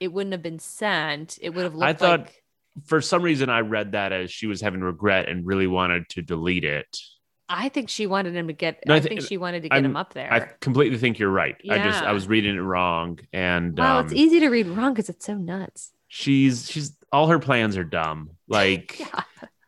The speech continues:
Speaker 2: if, if what's their faces had any sort of communications, like, all of her schemes would have been exposed like this.
Speaker 1: Mm-hmm, mm-hmm,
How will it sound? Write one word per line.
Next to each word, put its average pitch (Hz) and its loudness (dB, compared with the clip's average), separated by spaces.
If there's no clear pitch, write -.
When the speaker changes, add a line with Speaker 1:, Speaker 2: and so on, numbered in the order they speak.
Speaker 2:
if, - -2
if - 0
what's 123 0
their 127 2
faces 110 0
had 101 -2
any 101 -4
sort 101 -2
of 95 -6
communications, 92 -2
like, 85 -4
all 104 2
of 95 -2
her 107 2
schemes 95 -6
would 98 -2
have 80 -8
been 90 -4
exposed 90 -2
like 82 -6
this. - -8
Speaker 1:
Mm-hmm, 202 -2
mm-hmm, 175 -4